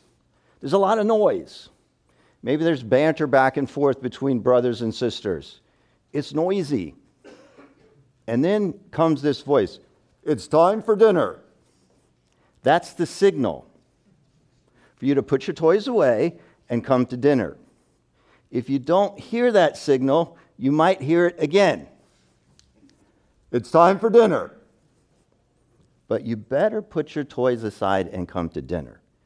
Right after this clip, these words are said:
You see the difference between signal and noise. The noise is all the stuff out there,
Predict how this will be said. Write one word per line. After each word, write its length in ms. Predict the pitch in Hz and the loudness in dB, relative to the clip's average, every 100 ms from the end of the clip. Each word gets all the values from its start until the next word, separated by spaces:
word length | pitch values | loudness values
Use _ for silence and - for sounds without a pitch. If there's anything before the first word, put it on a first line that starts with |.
| _ _ | _ _
You 80 | - | -10
see 180 | 127 208 | -6 -2
the 80 | 214 | 0
difference 280 | 180 185 170 | 0 -2 -4
between 260 | 156 147 | 0 0
signal 540 | - - 165 156 151 139 | -2 -2 -2 2 0 2
and 180 | 117 | 2
noise. 360 | 120 131 110 107 | 4 4 4 0
The 80 | 151 | -2
noise 420 | 196 254 285 226 | 0 2 0 -2
is 120 | 190 | -2
all 300 | 151 202 220 | 2 4 4
the 100 | 202 | 2
stuff 320 | - 175 165 | -2 0 0
out 300 | 151 143 139 | 2 2 2
there, 380 | - 110 98 123 | 2 2 2 -2